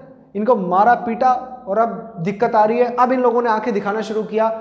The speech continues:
इन्होंने बहुत सारी parties बनाई, इन्होंने organizations बनाए, गवर्नमेंट के खिलाफ protest कर रहे हैं। और फिर इन्होंने सबसे बड़ा game किया लिट्टे, Liberation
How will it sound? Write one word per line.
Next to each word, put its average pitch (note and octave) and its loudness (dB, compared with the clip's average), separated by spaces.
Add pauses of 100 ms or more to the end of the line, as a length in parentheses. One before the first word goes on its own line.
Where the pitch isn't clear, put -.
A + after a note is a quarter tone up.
(180)
इन्होंने A3 0
बहुत F#3+ -2
सारी A#3 -2
parties G#3+ 0
बनाई, G3 0 (600)
इन्होंने A3+ 0
organizations A3+ 0
बनाए, G#3+ 0
गवर्नमेंट G3+ -2
के A#3 -6
खिलाफ A#3 -4
protest B3+ 0
कर G#3 4
रहे G3+ 0
हैं। G#3 -6
और B3 -8
फिर D4 -2
इन्होंने B3+ -2
सबसे A#3 -2
बड़ा A#3+ 0
game G#3+ 2
किया G#3+ 0 (460)
लिट्टे, F#3 -2 (1400)
Liberation B3+ 2